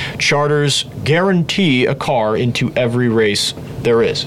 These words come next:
You do not have to worry about not qualifying for a race. You're locked into everything. It helps with sponsorship. You're allotted more money from the purse. Uh, if you are an open team, uh, quote unquote, you are not,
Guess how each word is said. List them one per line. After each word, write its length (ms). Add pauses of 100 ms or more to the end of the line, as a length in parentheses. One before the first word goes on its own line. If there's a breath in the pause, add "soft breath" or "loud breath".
You 160
do 220
not 220
have 120
to 80
worry 160
about 260
not 300
qualifying 640
for 180
a 40
race. 340
You're 100
locked 380
into 280
everything. 460
It 360
helps 280
with 80
sponsorship. 720 (300)
You're 160
allotted 480
more 180
money 300
from 180
the 80
purse. 480 (400 loud breath)
Uh, 460
if 160
you 100
are 140
an 180
open 360
team, 440 (640)
uh, 200
quote 440
unquote, 560 (440 loud breath)
you 240
are 120
not, 360